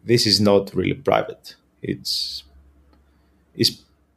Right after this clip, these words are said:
it's the same as sovereign. Like, it's, when you're sovereign, really sovereign, you have the power to choose. That's the sovereign. Like, if you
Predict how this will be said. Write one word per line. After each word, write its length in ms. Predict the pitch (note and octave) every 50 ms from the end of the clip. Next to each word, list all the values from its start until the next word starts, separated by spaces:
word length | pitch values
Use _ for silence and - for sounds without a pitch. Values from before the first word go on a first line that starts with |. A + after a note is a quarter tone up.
| _ _ -
it's 480 | - F#2+ - - - A#2+ - - - -
the 100 | - A#2+
same 300 | - - - C3+ C3 C3
as 160 | B2+ B2+ -
sovereign. 400 | - C3 B2 G#2+ G#2+ F#2+ F2+ F#2
Like, 420 | F#2 - - - - - - - -
it's, 380 | C#3 A2+ - - - - - C3+ C3+ - E3+ _ _ _ _ _ _ _ _ _ _ _ _ _ _ _ -
when 200 | G2+ A#2+ C#3+ D3+
you're 120 | D#3 C#3
sovereign, 720 | B2+ - - - D#3 E3 C3+ A#2+ G2+ F#2+ F#2 G#2 B2 C3 - _ _ _ _ _ _ _ _ _ _
really 240 | - G#2+ A#2 A#2 G#2
sovereign, 640 | G2+ - C3 C3 B2 G#2+ G2 F#2+ G2 F#2+ F#2+ - - _ _ _ _ _ _ _ _ _ _ _ _ _ _ _ _ _ _ _ _ _ _ _ _ _ _ _
you 520 | - G#2+ G#2 G#2+ A2+ A#2+ B2 B2 B2+ B2+ B2+
have 300 | B2+ - A2 A2+ A2 G#2+
the 100 | G#2+ G#2
power 320 | - - A#2 A2 G#2+ G#2
to 120 | G#2 - G2+
choose. 560 | - - - - B2 F#2 C#2 - - - - _ _ _ _ _ _ _ _ _ _ _ _ _ -
That's 180 | A2+ G#2+ -
the 60 | -
sovereign. 400 | - - B2+ A2+ G2 F#2 - -
Like, 160 | - - - -
if 180 | - B2 B2 B2
you 460 | B2 D3 D3 D3 D3 D3 D3 D3